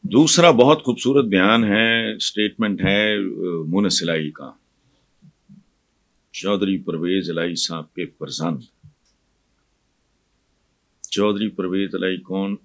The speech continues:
इस उम्र में इतनी बीमारियों के साथ जितनी इस्तकामत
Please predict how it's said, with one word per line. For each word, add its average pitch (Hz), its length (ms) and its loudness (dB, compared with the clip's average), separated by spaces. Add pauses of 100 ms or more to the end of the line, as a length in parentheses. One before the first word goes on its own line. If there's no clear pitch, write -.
इस - 240 -6
उम्र 98 180 -4
में 92 180 -4
इतनी 92 280 -6
बीमारियों 82 520 -6
के 78 120 -12
साथ 76 260 -12 (2500)
जितनी 113 540 -2
इस्तकामत 92 720 -2